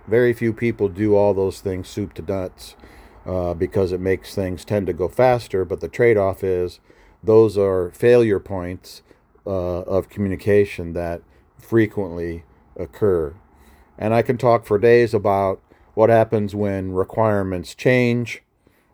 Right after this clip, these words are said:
during the life of a project and why the big shift to things like Agile and Scrum, right? Those things have just as many failure points, and a lot of companies are now realizing that, you know,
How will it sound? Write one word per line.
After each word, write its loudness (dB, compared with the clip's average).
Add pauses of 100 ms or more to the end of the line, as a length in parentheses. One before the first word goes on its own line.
(120)
during 0
the -4
life 2
of -2
a -8
project 0 (320)
and -8
why 0
the -4
big 0
shift 0
to -6 (400)
things -4
like -2
Agile 0 (560)
and -10
Scrum, 2 (440)
right? -8
Those -4
things -4
have -2
just 2
as -8
many 0
failure 4
points, -6
and -8 (120)
a -12
lot 0
of -4
companies -6
are -4
now -4
realizing -2
that, -6 (520)
you -8
know, -6